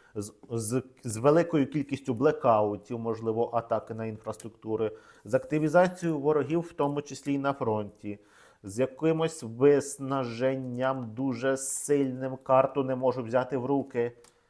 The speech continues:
пальці скользять. Ну і, е, як кульмінація, в п'ятницю може бути якийсь дуже серйозний теракт.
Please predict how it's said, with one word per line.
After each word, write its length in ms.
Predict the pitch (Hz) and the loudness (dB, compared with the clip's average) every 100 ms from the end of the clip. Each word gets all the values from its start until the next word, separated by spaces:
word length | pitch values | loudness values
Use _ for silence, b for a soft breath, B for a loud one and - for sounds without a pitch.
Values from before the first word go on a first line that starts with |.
| b b - | b b 0
пальці 340 | 117 104 - | 2 2 -4
скользять. 560 | 98 - 107 92 92 - _ _ _ 160 | -12 0 0 0 -8 -10 _ _ _ 2
Ну 140 | 233 | 4
і, 160 | 175 131 | 4 4
е, 320 | 123 113 120 | 6 4 4
як 200 | 135 - | 0 -2
кульмінація, 800 | - 151 135 135 151 180 151 117 | -4 -2 -2 -2 -2 -2 -4 -2
в 20 | |
п'ятницю 480 | 135 135 127 - 107 | -2 -4 -6 -8 -6
може 180 | 104 | -4
бути 260 | 104 120 107 | -4 -6 -6
якийсь 300 | 95 101 95 | -10 -12 -14
дуже 360 | 95 120 131 117 | -12 -10 -8 -10
серйозний 480 | 92 92 90 95 | -10 -8 -8 -10
теракт. 380 | 87 82 80 _ | -14 -16 -18 _